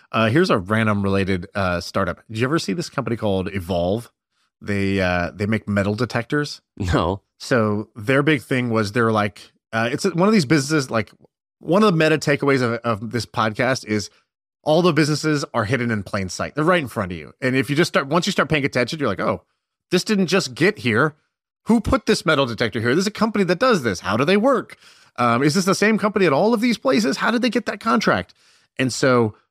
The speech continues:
Speaker 1: metal detectors are at every big venue, right? Um, spo-, you know, stadiums, concert for, whether it's for concerts or sports, uh, airports, that sort of thing.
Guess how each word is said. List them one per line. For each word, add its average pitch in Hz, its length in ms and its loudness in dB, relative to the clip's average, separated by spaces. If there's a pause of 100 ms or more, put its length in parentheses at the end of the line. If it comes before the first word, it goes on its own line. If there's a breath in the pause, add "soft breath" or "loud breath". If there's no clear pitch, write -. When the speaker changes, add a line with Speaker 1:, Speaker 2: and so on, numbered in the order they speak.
Speaker 1:
metal 170 260 2
detectors 151 540 0
are 123 120 4
at 123 140 2
every 143 520 2 (220)
big 131 180 0
venue, 104 400 0
right? 120 340 -2 (480)
Um, 101 420 0
spo-, - 300 -8
you 117 60 -2
know, 90 60 -4
stadiums, 113 800 0
concert 113 380 -4
for, 104 320 -4
whether 104 220 -4
it's 90 100 -8
for 101 100 -10
concerts 104 380 -4
or 104 40 -4
sports, 101 800 0
uh, 101 40 -6
airports, 101 560 -2
that - 120 -4
sort 98 140 -4
of - 60 -14
thing. 76 160 -8